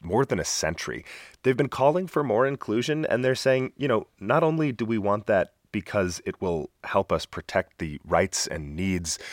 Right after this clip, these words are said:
of people who are members of these tribes, but also because we could be good allies to cities, states, and the federal government. We control a lot of water. We have the legal rights to a lot of water.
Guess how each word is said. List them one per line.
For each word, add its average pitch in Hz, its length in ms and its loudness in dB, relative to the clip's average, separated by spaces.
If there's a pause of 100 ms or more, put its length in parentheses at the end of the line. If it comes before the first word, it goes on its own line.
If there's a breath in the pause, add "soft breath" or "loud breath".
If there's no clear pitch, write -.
(380 loud breath)
of 80 360 -2
people 87 640 -4
who 95 140 -2
are 82 80 4
members 101 340 2
of 82 80 -6
these 71 160 -8
tribes, 131 340 -2 (280 loud breath)
but 156 120 2
also 220 280 4
because 190 340 0
we 135 220 -2
could 143 200 -2
be 156 360 0 (420)
good 143 260 2
allies - 680 0
to 95 220 0 (320)
cities, 120 380 0
states, 104 380 2
and 107 100 0
the 95 60 0
federal 131 320 4
government. 123 500 2
We 120 180 -4
control 135 640 2
a 131 60 4
lot 139 180 8
of 127 80 0
water. 143 160 6
We 135 80 2
have 131 140 2
the 110 60 0
legal 110 340 2
rights 80 440 0
to 143 140 0
a - 20 4
lot 147 180 8
of 160 100 2
water. 165 280 8